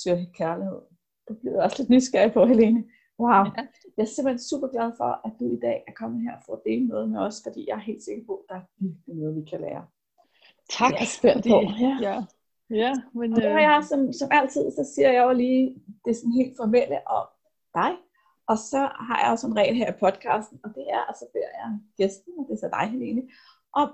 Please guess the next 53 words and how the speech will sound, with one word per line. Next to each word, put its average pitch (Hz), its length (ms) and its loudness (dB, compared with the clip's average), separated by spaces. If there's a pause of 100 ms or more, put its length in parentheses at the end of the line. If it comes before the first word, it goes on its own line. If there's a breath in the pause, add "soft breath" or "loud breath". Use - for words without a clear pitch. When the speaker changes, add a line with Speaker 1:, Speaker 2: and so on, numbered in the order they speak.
Speaker 1:
hvis 262 160 -8
nu 294 120 4
du 285 120 0
bare 247 300 0
sådan 240 220 -6
kunne 226 200 -6
prale 180 300 2 (220)
og 202 120 -2 (340)
pakke 190 160 -4
dine 180 120 -8
hæmninger 202 420 -2
lidt 180 180 -4
sammen. 185 260 -4 (840)
Speaker 2:
Mm. 165 180 -10
Speaker 1:
Hvad, 226 100 -6
hvad 285 240 2
vil 330 120 -4
du 285 60 -8
så - 220 -12
gerne 262 280 -4
prale 240 340 -8
af? - 100 -10
Hvad 320 180 -8
er 240 120 -6
din 202 340 0 (200)
superpower? 160 460 -6 (500)
Speaker 2:
Ja, 220 340 -4
men 202 140 -4
altså 202 240 -6
sådan 214 460 -8
på 240 80 2
det 220 100 2
meget 233 240 2
formelle 240 460 6
plan, 202 380 2
så, - 240 -10
så 226 160 -6 (360)
er 185 200 -2
jeg 175 160 0
jo 190 100 -6
super 220 340 -4 (100)
privilegeret 190 640 0
og 175 420 -2
synes, 202 340 0
at - 80 -4
jeg 175 80 -4
kan - 100 -20 (100)
prale 180 280 2
med, 190 100 -2
at 175 60 0
jeg 170 140 -2
sidder 185 340 0
og, 175 440 -6